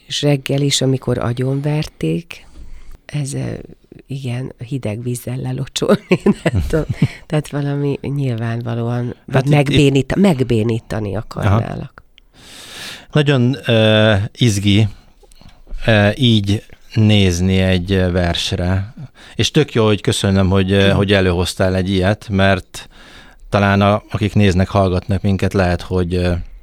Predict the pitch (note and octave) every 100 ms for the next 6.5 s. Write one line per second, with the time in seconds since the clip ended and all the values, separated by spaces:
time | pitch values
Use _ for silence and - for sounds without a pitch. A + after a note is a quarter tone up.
0 | - - A#2+ G#2 - A2 G#2+ A2+ A2 G#2+
1 | G#2 G2+ G2+ F#2+ G#2+ - G#2 G#2+ G#2 G#2+
2 | A#2 G2 G2+ G2 G2 - G2+ - G2 F#2
3 | F#2 F2 - F#2 - F#2 F2+ F2+ F#2+ -
4 | F#2+ F#2 - - - G2 F#2 F2+ E2+ F#2
5 | F2+ - F2+ F#2 - G#2 G#2+ G2+ F#2+ -
6 | G#2 G#2 G2+ F2+ F2+